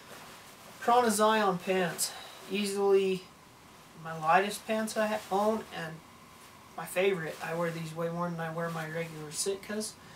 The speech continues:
and they're gonna be a lot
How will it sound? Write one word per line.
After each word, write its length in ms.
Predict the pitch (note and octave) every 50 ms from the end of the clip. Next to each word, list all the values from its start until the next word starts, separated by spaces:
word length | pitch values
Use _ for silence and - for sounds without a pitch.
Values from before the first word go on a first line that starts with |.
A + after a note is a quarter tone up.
| - - - - - - - -
and 380 | E3 D#3+ D#3+ D#3 D#3 D#3 D#3 - - - - - - - - - - - - - - - - - - - - - - - - - - - - - - - - - E3+
they're 120 | E3 D#3+
gonna 140 | E3 F3+ E3+
be 80 | D#3+ D#3
a 80 | D#3
lot 300 | D#3 D#3+ D#3+ D#3 - -